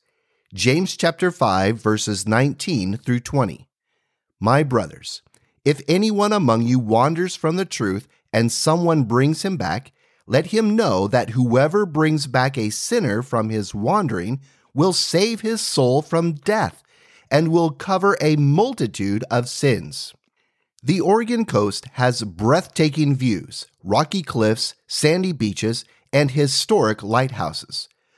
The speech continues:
But the Pacific Ocean is heart-stopping cold, with an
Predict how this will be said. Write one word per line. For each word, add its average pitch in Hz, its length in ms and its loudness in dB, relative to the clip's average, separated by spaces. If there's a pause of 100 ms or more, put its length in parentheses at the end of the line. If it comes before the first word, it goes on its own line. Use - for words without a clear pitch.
(160)
But 147 160 2
the 175 100 2
Pacific 214 540 0
Ocean 143 440 2
is 131 260 -2
heart-stopping 185 960 -2
cold, 113 520 -2 (320)
with 147 200 2
an 160 100 2